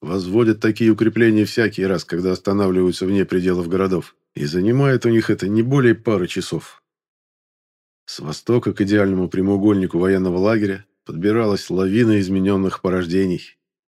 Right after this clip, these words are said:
Они шли, оглашая мрак шуршанием, издалека похожим на шелест листвы, а безлунная ночь надежно скрывала их уродливые силуэты от посторонних глаз. Даже острое зрение Рязанта могло различить лишь смутную границу между двумя оттенками тьмы.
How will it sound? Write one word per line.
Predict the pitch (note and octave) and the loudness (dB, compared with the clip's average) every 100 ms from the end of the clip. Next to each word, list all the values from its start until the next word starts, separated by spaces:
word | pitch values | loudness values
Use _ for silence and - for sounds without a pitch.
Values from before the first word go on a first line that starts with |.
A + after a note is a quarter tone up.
| _ | _
Они | - F2+ | -10 -8
шли, | E2 E2 G2+ | -8 0 2
оглашая | A2 G#2 G#2+ G#2+ G#2+ G#2 | 4 2 0 2 2 2
мрак | G2+ G#2+ G2+ | 2 0 -2
шуршанием, | G2 E2 - G#2+ A2 G2 E2+ _ _ | -6 -4 0 2 2 0 -4 _ _
издалека | - E2+ G#2 G#2+ A2 | -10 -4 -2 0 -2
похожим | - G#2+ - G#2 G2+ | -4 -4 0 0 0
на | G#2 | 0
шелест | - G#2+ F#2+ - | 0 0 -2 -2
листвы, | G#2 - G#2 E2 _ _ _ _ | -4 -2 -4 -4 _ _ _ _
а | D2+ | -8
безлунная | D2+ E2 F2+ G2+ G2 G2 | -6 -2 0 0 2 2
ночь | G2 G#2 - | 2 0 0
надежно | F#2+ E2+ G2 A#2 G#2+ G#2 | -4 0 0 2 0 -2
скрывала | - G2+ G#2+ G#2 | -2 0 2 2
их | G2 F#2 | 0 0
уродливые | G2+ G#2 G2 F#2+ F#2 | 0 2 2 2 0
силуэты | - G2 G2+ G2 F#2+ | 0 0 0 0 -4
от | - | -6
посторонних | F#2 - G2+ F#2+ F#2+ | -6 -2 0 0 0
глаз. | G2+ G2+ - - _ _ _ _ _ _ _ _ _ | 0 0 -2 -12 _ _ _ _ _ _ _ _ _
Даже | F2 G2+ A2 A#2+ | -4 -2 0 2
острое | B2+ B2 A#2 A#2 | 2 0 2 2
зрение | A2 B2 B2 A2+ | 4 2 4 4
Рязанта | A2+ A2+ C3 G#2 F#2 | 4 2 2 0 -2
могло | F2+ F#2+ G2+ | -2 0 2
различить | G2+ F#2+ A2 G#2+ A2 G#2+ | 0 2 0 0 -4 -2
лишь | G2+ | -4
смутную | - A#2 C#3 C3 A#2+ | -4 -4 -2 0 0
границу | A2 A#2+ B2 - G#2+ | 2 2 0 0 0
между | G#2 G2 | 0 0
двумя | G#2 G#2+ G#2+ | 0 2 2
оттенками | G#2 - G#2+ G2+ G#2 | 0 0 -2 0 -2
тьмы. | G2 G#2 G#2 E2+ | -2 0 0 -2